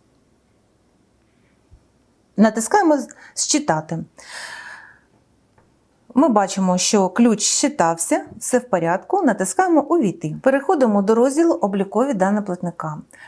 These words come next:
В цьому розділі нам потрібно перевірити, е, свій код Д П І, чи він стоїть правильний, назву Д П І та,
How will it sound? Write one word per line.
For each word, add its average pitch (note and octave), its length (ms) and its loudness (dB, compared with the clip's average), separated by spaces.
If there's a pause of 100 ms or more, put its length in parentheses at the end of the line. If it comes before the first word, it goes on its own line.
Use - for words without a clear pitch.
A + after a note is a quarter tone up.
В - 40 -20
цьому E4+ 300 2
розділі F#3 580 0 (140)
нам C4+ 260 2
потрібно F#3 460 0
перевірити, F3+ 840 0 (320)
е, F#3+ 320 0 (540)
свій C#4 300 2
код A#3+ 280 0
Д G#3+ 80 2
П G3+ 180 0
І, D#3+ 80 2
чи A3+ 220 0
він A3 200 2
стоїть A3+ 340 -2
правильний, E3 640 0 (180)
назву G3+ 420 2
Д G3 120 -2
П A#3 180 -2
І A#3+ 220 -2 (580)
та, G#4 200 2